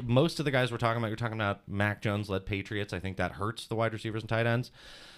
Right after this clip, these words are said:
In this situation, we had some guys who, you know, one, Garrett Wilson, that played great, who I think will be a lot better. Um, and, uh, I think it'll help a lot of these pass catchers, including, you know, you got Allen Lazard, who's in town. I think that these are solid players.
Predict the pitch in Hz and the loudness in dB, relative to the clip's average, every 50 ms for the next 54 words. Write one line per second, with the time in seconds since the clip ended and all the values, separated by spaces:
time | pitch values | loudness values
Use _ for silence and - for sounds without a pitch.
0 | - - - - 143 165 185 180 196 185 180 170 175 175 165 170 165 151 139 143 | -20 -6 0 4 6 6 6 6 4 2 4 4 4 4 4 4 2 4 4 2
1 | 139 - 151 139 131 127 135 135 135 - 143 135 131 123 - - 117 110 110 104 | 2 0 2 4 4 6 4 4 2 2 2 2 2 2 0 2 4 4 6 4
2 | 107 - 101 98 104 110 110 117 131 127 120 - 113 110 110 107 92 107 110 - | 4 2 2 2 2 4 2 2 0 -2 -4 -2 2 4 4 4 4 2 2 0
3 | - 107 - - 117 104 92 82 95 104 107 110 104 107 107 101 92 95 95 92 | 0 -4 -4 -2 -2 -2 0 2 4 4 4 4 4 2 0 0 0 0 -4 -6
4 | 98 87 101 98 95 95 90 85 - 95 120 131 143 160 180 - - - - - | -4 -4 -2 -2 0 0 0 0 2 2 2 4 2 0 -4 -6 -12 -18 -20 -20
5 | - - - - - - 95 98 98 98 98 98 95 98 98 98 - - 110 107 | -20 -20 -20 -8 0 4 6 6 6 6 6 4 4 2 0 -2 -2 -2 0 2
6 | 107 104 104 104 104 107 - - - 107 110 113 113 117 117 - - - 123 - | 2 2 2 2 0 0 -2 -2 -2 0 2 2 2 2 0 0 0 0 0 0
7 | - 170 165 - - - 156 151 143 135 151 143 - 127 131 127 131 120 87 85 | 0 -2 -2 -2 -2 0 2 4 4 4 4 4 4 4 4 4 4 2 0 -2
8 | - - 80 78 78 - - 80 80 - - 87 82 90 90 90 - 104 98 90 | -2 -2 -2 -2 -2 -2 -2 -2 -2 -2 -4 -6 -6 -6 -6 -4 -2 0 0 2
9 | 90 90 90 90 87 69 95 98 92 98 110 110 98 92 90 87 87 82 82 87 | 2 2 0 0 -2 -2 -2 -2 0 0 0 2 2 2 2 2 2 0 -2 -2
10 | 82 85 80 82 85 87 - - 90 87 92 92 104 104 95 92 85 82 78 80 | -2 -2 -2 -2 -4 -6 -6 -6 -4 -2 -2 -2 -2 -2 -4 -6 -6 -6 -6 -6
11 | 78 80 78 - 80 76 78 78 - - 113 107 - - - | -6 -8 -8 -6 -6 -6 -6 -6 -6 -6 -6 -6 -6 -8 -10